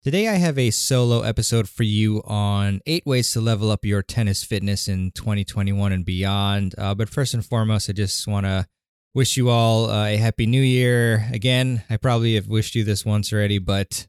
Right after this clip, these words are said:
never hurts to well wish someone, uh, once again. And yeah, I hope that you're all doing well and that you are having a great start to the new year and are focused on your goals and just ways and processes to improve yourself.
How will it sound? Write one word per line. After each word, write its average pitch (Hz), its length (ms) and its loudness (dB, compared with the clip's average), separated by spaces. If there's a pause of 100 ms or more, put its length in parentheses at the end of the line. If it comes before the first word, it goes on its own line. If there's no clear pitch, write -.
never 110 260 -2
hurts - 200 -4
to 95 340 -4 (140)
well 117 360 0
wish 110 220 0
someone, 98 720 -2
uh, 95 140 -4
once 95 240 -4
again. 101 440 -2
And 101 320 -2
yeah, 156 200 0
I 127 80 2
hope 147 220 0
that - 220 -2
you're 139 120 2
all 131 100 2
doing 127 360 0
well 127 460 2 (520)
and 110 400 0
that 107 280 -2
you 113 200 2
are 104 680 0 (500)
having 117 260 0
a 107 60 0
great 117 240 0
start 113 280 -2
to 113 120 -4
the 107 100 -2
new 107 180 0
year 107 520 2
and 98 380 -2
are 92 60 -4
focused - 480 -2
on 104 240 0
your 95 160 -2
goals 139 720 2
and 104 500 -2
just 190 280 -4
ways 113 500 0
and 107 160 -2
processes 107 680 -2
to 110 100 -4
improve 101 400 -2
yourself. 92 560 -2